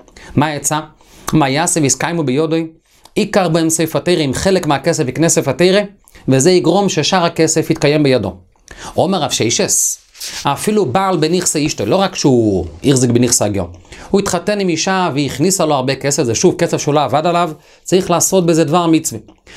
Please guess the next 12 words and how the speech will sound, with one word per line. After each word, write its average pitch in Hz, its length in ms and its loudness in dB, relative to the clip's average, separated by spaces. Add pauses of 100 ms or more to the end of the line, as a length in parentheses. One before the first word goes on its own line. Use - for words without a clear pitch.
(120)
רוב 151 260 0
הוא 185 80 2
אומר, 185 280 0
אפילו 190 400 0
עובד 175 300 2 (100)
עסקה 208 400 -2
ורוב 180 200 2
הוא 165 220 -2
עשה 196 200 0
איזה 185 140 4
עסקה 175 300 0
טובה. 170 240 0